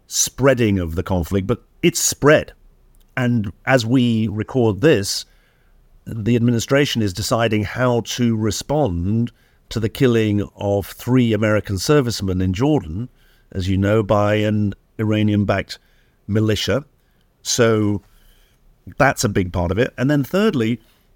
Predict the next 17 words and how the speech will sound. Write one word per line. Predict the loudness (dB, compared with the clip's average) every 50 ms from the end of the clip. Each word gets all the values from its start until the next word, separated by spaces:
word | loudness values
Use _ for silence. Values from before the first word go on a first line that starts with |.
| _ _ _ _ -10
th-, | -10 -8 -4
there's | -2 -2 0 -2 -2
domestic | -2 0 2 2 2 0 0 -4 -4 -4
politics | -2 -2 0 0 0 -2 -2 -4 -4 -4 -4
in | -4 -2 -2
the | -2 -2
U | -2 0 2 2
S | 2 2 2 -2 -6 -6
as | -4 -2
well | 0 2 2 2
as | 0 -2
domestic | -4 -4 -4 -4 -4 -6 -6 -4
politics | -2 -2 -2 -2 -2 -4 -4 -4 -2
in | -2
Israel | -2 -2 0 0 0 -2
and | -2 0
Palestine. | 0 2 2 0 -2 -4 -6 -6 -8 -10